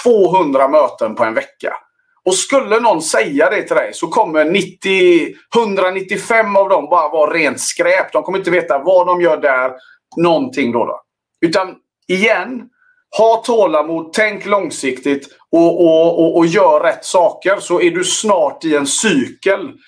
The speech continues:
som fyller på med riktigt bra möten varje vecka för dig.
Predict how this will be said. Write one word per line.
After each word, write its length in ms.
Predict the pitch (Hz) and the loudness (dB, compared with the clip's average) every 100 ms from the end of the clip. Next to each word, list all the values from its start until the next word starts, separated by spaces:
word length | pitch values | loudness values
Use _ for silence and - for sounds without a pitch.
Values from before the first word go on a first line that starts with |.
| _ | _
som 240 | - 190 170 | -4 -2 -2
fyller 360 | - 196 190 | -2 0 0
på 320 | 190 202 220 | 0 0 2
med 280 | 160 160 165 | 2 2 0
riktigt 560 | 220 220 - 170 160 139 | -6 -8 -4 -2 -2 0
bra 320 | 175 160 135 | 2 4 4
möten 520 | 151 147 - 131 123 | 2 0 0 -4 -2
varje 360 | 139 143 113 110 | 0 -2 -4 -6
vecka 380 | 143 - - - | -6 -2 -2 0
för 160 | - | 0
dig. 80 | - | -2